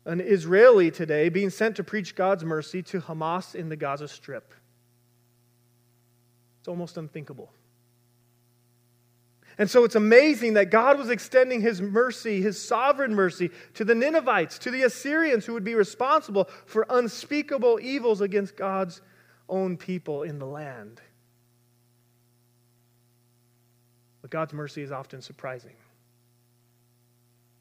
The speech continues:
Just as surprising in some ways as, as God wanting mercy preached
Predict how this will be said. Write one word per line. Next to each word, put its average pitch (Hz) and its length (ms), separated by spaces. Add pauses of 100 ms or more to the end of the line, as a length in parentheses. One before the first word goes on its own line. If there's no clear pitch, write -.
(320)
Just 226 300
as 214 120
surprising 180 500
in 170 80
some 202 260
ways 160 260
as, 170 160 (240)
as 165 220 (640)
God 220 500 (320)
wanting 208 800 (640)
mercy 185 460
preached - 580